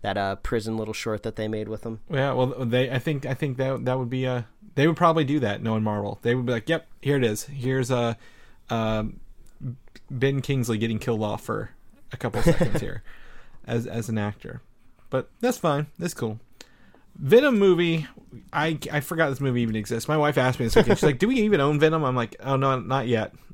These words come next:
Speaker 2: It's, it's not on my shelf of Marvel films." Uh, but Amy Pascal has confirmed that Tom Hardy will be back for Venom two, which I didn't think anyone had any doubts, but, um, I keep forgetting they're making a sequel to that, so we'll, uh,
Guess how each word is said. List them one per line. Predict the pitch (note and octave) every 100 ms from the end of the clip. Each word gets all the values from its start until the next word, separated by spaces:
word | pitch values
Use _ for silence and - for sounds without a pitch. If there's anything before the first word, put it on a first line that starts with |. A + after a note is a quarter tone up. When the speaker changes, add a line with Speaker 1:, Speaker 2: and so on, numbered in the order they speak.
| -
Speaker 2:
It's, | A#2+ -
it's | - -
not | A#2
on | A2
my | G#2+ G#2+
shelf | G2+ G#2
of | G#2
Marvel | G#2+ G#2 G#2+
films." | A2+ A2 A2+ - - - - - -
Uh, | B2 B2
but | B2+ C#3
Amy | E3+ F#3
Pascal | F#3+ F3+ E3+
has | D#3
confirmed | - C#3 D#3 D3
that | -
Tom | D3+ C#3+
Hardy | C#3 C#3 C3+
will | B2+ B2+
be | B2
back | A#2 A#2 -
for | A2+ A2 -
Venom | A#2 A2 G#2+
two, | - G#2+ G#2+
which | A2+ A2 - -
I |
didn't | A2+ A2
think | A2 G#2+
anyone | A#2 G#2+ G#2+ G#2 - -
had | - A#2+
any | A2 G#2
doubts, | G2 G#2 G2 -
but, | - - - - -
um, | - A2 G#2+ - - - - - - - _ -
I |
keep | B2+ D#3+
forgetting | C3+ B2+ B2+
they're | B2
making | A#2 A2+ A2+
a |
sequel | G#2+ A2 G#2+ G2
to |
that, | G2+ G2+ - -
so | - G2 G#2 A#2 C#3 _ _ -
we'll, | B2 -
uh, | G1+ B2